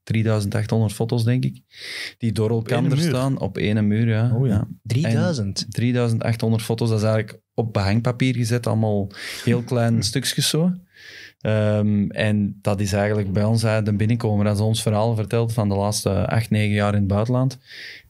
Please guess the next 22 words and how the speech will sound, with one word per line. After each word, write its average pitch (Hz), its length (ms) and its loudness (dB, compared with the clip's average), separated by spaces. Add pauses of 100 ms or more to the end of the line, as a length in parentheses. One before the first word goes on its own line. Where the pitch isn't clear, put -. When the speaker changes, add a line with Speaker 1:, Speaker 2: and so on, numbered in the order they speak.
(1120)
Speaker 1:
Kort 117 340 0
op 110 220 -2
de 113 60 0
muur 123 240 0
gezet 117 360 -2
om 101 380 0
direct 101 340 -2
een 101 280 2
verhaal 104 320 0
te 107 120 -2
vertellen. 101 480 0
Of, 98 180 -2
of - 380 -4
Speaker 2:
Drieduizend 123 400 0
foto's, 135 300 0
daar 104 240 0
zijn 95 120 0
we 98 60 0
wel 95 160 0
even 123 260 -4
mee 120 120 0
bezig. 120 400 -2